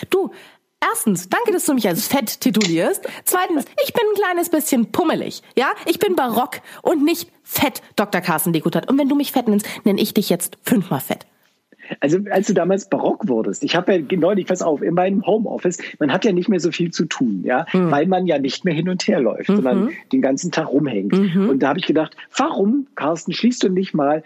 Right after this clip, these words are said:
Speaker 2: eine Probemitgliedschaft von Join ab? Kann man einen Monat kostenfrei machen,
Speaker 1: Was
Speaker 2: kann
Speaker 1: ist
Speaker 2: man
Speaker 1: denn
Speaker 2: tolle
Speaker 1: das?
Speaker 2: Filme
Speaker 1: Machst du
Speaker 2: gucken.
Speaker 1: jetzt gerade hier Werbung?
Speaker 2: Nein, es gibt's ja, wenn eine Probe ist doch keine Werbung.
Speaker 1: Ja,
Speaker 2: Wenn ich wieder
Speaker 1: pff,
Speaker 2: kündige, dann ist
Speaker 1: ja.
Speaker 2: doch, ja, pff. Auf jeden Fall gab's da
Speaker 1: Was
Speaker 2: eine
Speaker 1: ist denn
Speaker 2: Sendung,
Speaker 1: das?
Speaker 2: die kennst
Speaker 1: Ach so.
Speaker 2: du wahrscheinlich, die heißt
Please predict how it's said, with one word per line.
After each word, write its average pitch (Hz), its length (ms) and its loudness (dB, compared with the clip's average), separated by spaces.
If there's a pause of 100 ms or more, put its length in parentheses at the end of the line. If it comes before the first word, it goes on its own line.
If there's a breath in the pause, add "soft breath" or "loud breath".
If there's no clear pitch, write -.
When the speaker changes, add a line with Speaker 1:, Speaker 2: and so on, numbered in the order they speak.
(140 loud breath)
Speaker 2:
eine 139 160 2
Probemitgliedschaft 170 800 0
von 190 220 0
Join 123 400 2
ab? - 220 -8
Kann 196 140 2
man 196 140 0
einen 170 200 0
Monat 139 260 0
kostenfrei 214 520 -2
machen, 175 200 -2
Speaker 1:
Was 226 80 2
Speaker 2:
kann - 80 -2
Speaker 1:
ist - 20 0
Speaker 2:
man - 80 0
Speaker 1:
denn 370 80 0
Speaker 2:
tolle 220 140 2
Speaker 1:
das? - 80 -6
Speaker 2:
Filme 247 180 2
Speaker 1:
Machst 254 160 -2
du - 40 0
Speaker 2:
gucken. 381 120 2
Speaker 1:
jetzt - 80 -10
gerade 339 180 -2
hier 311 100 0
Werbung? 311 360 0 (500)
Speaker 2:
Nein, 135 280 0
es - 80 -8
gibt's 196 180 0
ja, 135 120 0
wenn 123 160 0 (140)
eine 120 140 0
Probe 147 340 0
ist - 100 -2
doch 160 100 0
keine 127 220 -2
Werbung. 95 460 -2
Speaker 1:
Ja, 107 200 -2
Speaker 2:
Wenn 113 100 0
ich 120 100 -2
wieder 120 120 2
Speaker 1:
pff, - 100 -4
Speaker 2:
kündige, 160 340 2
dann 135 140 0
ist - 140 -6
Speaker 1:
ja. 92 60 -6
Speaker 2:
doch, 85 60 -8
ja, 95 140 -2
pff. - 160 -2 (280 loud breath)
Auf 135 140 0
jeden 185 160 2
Fall 190 180 0
gab's 135 260 -2
da - 80 2
Speaker 1:
Was 202 80 -2
Speaker 2:
eine 254 80 -2
Speaker 1:
ist - 60 0
denn 339 80 2
Speaker 2:
Sendung, - 180 2
Speaker 1:
das? 147 100 -2
Speaker 2:
die 196 80 -6
kennst 180 200 -2
Speaker 1:
Ach - 20 -8
so. 190 80 4
Speaker 2:
du 143 60 0
wahrscheinlich, 101 400 -6
die 117 140 -2
heißt 139 240 -2